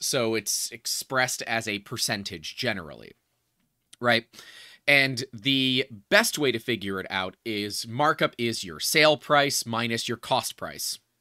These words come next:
Simple, simple, simple, right? Margin is the percentage of the selling price that represents the profit.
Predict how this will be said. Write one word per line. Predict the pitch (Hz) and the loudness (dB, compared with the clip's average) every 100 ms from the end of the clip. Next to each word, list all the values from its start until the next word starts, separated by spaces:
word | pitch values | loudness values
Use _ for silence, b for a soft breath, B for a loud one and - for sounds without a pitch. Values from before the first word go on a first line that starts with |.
| _ | _
Simple, | - - 139 - - _ - | -4 0 0 -2 -14 _ -4
simple, | 156 151 143 | -4 -2 -4
simple, | 131 101 65 _ _ _ | -4 -8 -16 _ _ _
right? | - 117 113 _ B B B B B B B - | 0 2 2 _ B B B B B B B -10
Margin | 117 190 277 349 127 95 90 131 147 _ - | 2 4 4 2 2 0 -2 -10 -14 _ -2
is | 147 | 0
the | 151 | 0
percentage | - 156 - - 180 247 - 104 69 - - - - _ _ _ _ - | -2 -2 0 0 2 0 -2 -4 -6 -6 -6 -6 -10 _ _ _ _ 0
of | 151 127 | 4 4
the | 123 | 2
selling | 135 143 123 117 | 0 2 0 -2
price | - 110 110 | -2 0 0
that | 135 - | -2 -2
represents | 123 117 117 104 107 98 - - | -2 -2 -4 -4 -4 -4 -10 -10
the | - _ | -14 _
profit. | - - 123 117 - 71 - | -20 -4 0 0 -2 -10 -10